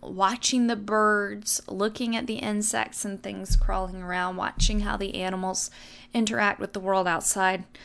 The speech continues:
That's, that's what human beings were really meant to do. We were meant to be part of our natural world. We were meant to be in this world. And now I'm like, y'all, I am as grateful for technology and things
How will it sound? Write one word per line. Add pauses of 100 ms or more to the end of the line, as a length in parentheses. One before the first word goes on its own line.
(540)
That's, (640)
that's
what
human
beings
were
really
meant
to
do.
We
were
meant
to
be
part
of
our
natural
world.
We
were
meant
to
be
in
this
world.
And
now
I'm
like, (400)
y'all,
I
am
as
grateful
for
technology
and
things